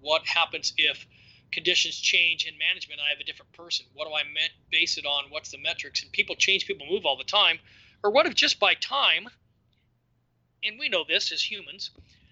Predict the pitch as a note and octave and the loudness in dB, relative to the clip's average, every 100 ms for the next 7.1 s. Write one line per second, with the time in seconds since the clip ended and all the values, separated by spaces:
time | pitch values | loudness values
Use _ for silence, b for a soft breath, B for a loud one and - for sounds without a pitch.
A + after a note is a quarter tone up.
0 | b F3 G3+ B3 A#3+ A#3 G#3+ G#3+ F#3+ A#3 | b -4 -2 0 -2 -4 0 0 0 0
1 | A3 G3 F3 E3+ - - C4+ C#4+ C#4 _ | 2 2 2 0 0 -4 -2 0 -2 _
2 | _ - B3 - G3+ G3 F#3+ F3 D#3 - | _ -6 -4 -2 -2 -2 -2 -4 -6 -2
3 | E3+ F#3 A#2 C3+ _ - D3+ C#3 C3+ - | 0 0 -2 -14 _ -12 -8 -6 -2 -4
4 | A#2 - C#3+ C#3+ - - D3+ D3 - C#3 | -4 -8 -4 -2 -4 -4 -4 -4 -8 -6
5 | D3 D3 C#3 - E3 D#3 D3 C#3+ C#3+ C3+ | 0 2 0 -2 0 0 0 -6 -14 -14
6 | D#3+ F3+ E3+ A#3 C#4 B3+ F#3 D3+ C3+ E3 | -4 -2 -2 -4 0 2 2 -2 -8 -10